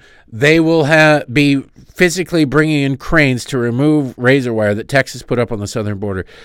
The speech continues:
to stem the tide of two and a half miles. Two and a half miles of razor wire.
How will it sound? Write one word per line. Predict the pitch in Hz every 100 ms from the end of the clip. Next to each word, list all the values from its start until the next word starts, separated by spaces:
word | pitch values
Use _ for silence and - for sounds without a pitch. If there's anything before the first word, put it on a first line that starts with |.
| - -
to | 160
stem | - - 208
the | 208
tide | 190 147
of | 101
two | 226
and | 208
a |
half | 190 165
miles. | 170 107 - -
Two | 214
and | 262
a |
half | 220 202
miles | 196 185 185 165
of | 147
razor | 151 156 135
wire. | 107